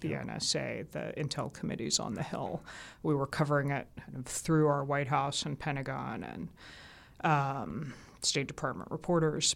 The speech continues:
Speaker 1: but not full on. And so I made a pitch, "We should have an intelligence beat."
Speaker 2: Yep.
Speaker 1: I have no idea what I'm doing on this beat, and I have
Speaker 2: <laughs>
Speaker 1: zero sources. In fact, I don't even know the number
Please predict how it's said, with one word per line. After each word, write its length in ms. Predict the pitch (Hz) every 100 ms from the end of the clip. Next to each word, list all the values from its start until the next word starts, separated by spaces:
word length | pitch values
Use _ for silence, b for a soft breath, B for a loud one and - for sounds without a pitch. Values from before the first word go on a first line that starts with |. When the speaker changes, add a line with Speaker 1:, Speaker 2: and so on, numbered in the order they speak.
| -
Speaker 1:
but 120 | 175
not 220 | 190 -
full 300 | - 185 175
on. 340 | 170 156 151
And 320 | 151 160 165 156
so 160 | 170
I 80 | 165
made 220 | 165 170
a 20 |
pitch, 640 | 160 - 170 - - - - -
"We 120 | 170
should 180 | - 170
have 240 | 170 165
an 140 | 170 165
intelligence 600 | 160 170 180 202 160 -
beat." 280 | 113 - -
Speaker 2:
Yep. 220 | 104 - - -
Speaker 1:
I 60 | 156
have 200 | 147 151
no 200 | 147 175
idea 260 | 196 156 147
what 160 | 143
I'm 140 | 135 131
doing 320 | 170 240 185
on 160 | -
this 160 | 82 -
beat, 320 | - 151 165
and 200 | 147 147
I 120 | -
have 260 | - 156 147
Speaker 2:
<laughs> 80 | 170
Speaker 1:
zero 480 | 151 190 214 214 208
sources. 680 | - 165 165 - 165 156
In 120 | -
fact, 340 | - 165 160 175
I 120 | 165
don't 260 | 160 160 170
even 260 | 156 165
know 180 | 151 160
the 120 | 165
number 500 | 190 196 202 202 185